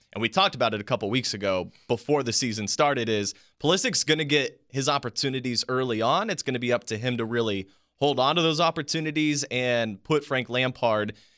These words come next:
in a situation where he can't go anywhere else. Like, he has to play Christian Pulisic. Unfortunately, Darren, if we're being honest, that's not what happened for Christian Pulisic. He played.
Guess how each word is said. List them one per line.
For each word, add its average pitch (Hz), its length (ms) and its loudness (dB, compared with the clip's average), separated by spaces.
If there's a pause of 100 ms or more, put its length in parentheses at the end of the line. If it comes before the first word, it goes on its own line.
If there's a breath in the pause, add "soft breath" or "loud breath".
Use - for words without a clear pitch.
(180 soft breath)
in 120 100 0
a 120 60 2
situation 117 600 0
where 107 140 0
he 107 160 -4
can't 127 340 2
go 113 220 2
anywhere 98 400 0
else. - 300 -4
Like, 92 100 -8
he 107 140 -4
has 117 400 2
to - 80 -6
play 101 200 0
Christian 92 380 -6
Pulisic. - 380 -2 (440)
Unfortunately, 139 760 2
Darren, 95 340 0
if 131 60 -18 (340)
we're 135 80 2
being 143 220 4
honest, 160 500 0 (100)
that's 147 200 2
not 139 260 4
what 131 160 2
happened 98 340 0
for - 80 -18
Christian - 300 -8
Pulisic. - 320 -16 (380)
He 202 120 0
played. 196 460 2